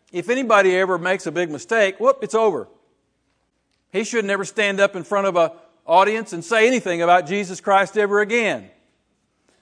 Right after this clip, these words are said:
Uh, Gordon MacDonald, for example, the, uh, the great writer and author, uh, uh, editor of Christianity Today and of other publications, had a horrible fall.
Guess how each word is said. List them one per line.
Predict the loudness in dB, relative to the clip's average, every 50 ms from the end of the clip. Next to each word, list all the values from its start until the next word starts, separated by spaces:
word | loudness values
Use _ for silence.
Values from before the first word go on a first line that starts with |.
| _ _
Uh, | -2 2 4 4 2
Gordon | 2 2 2 2 2 2 0
MacDonald, | -4 -4 -2 0 0 2 2 2 0 -2 -4
for | -6 -6
example, | -4 -2 -2 0 0 -2 -2 -2 -2 -2 -2 -2
the, | -4 -4 -2 -2
uh, | 0 0 0 0 -4 -8 _ _ _ _ _ -14
the | -12 -6
great | 0 2 2 2 2
writer | 0 2 4 6 6 6 6 4 4 2
and | 2 2 2
author, | 4 4 4 6 6 6 6 6 6 4
uh, | 2 2 2 2 0 -2 -4 -10 -16 _ -4
uh, | -2 0 2 2 2 0 -2 -8 _ _ _ _ -2
editor | 0 2 2 2 2 0 -2 -2 0 0 0
of | 0 -2 -6
Christianity | -8 -8 -8 -6 -6 -4 -4 -6 -6 -8 -10
Today | -10 -6 -4 0 2 2 2 2 0 -4 -10 -20 _ _ _ _ _ _ _ _ -8
and | -6 -6 -6 -4 -6
of | -6 -6 -4
other | -2 0 0 2 2 0 0
publications, | -2 -6 -12 -6 -2 0 0 0 -2 -4 -4 -2 -2 -2 -4 -4 -6 -8 -8 -8 -10 -8
had | -2 0 0 2
a | 2 0
horrible | 0 0 2 2 2 2 0 -2 -4
fall. | -4 -2 0 2 2 2 2 0 -4 -8 -12 _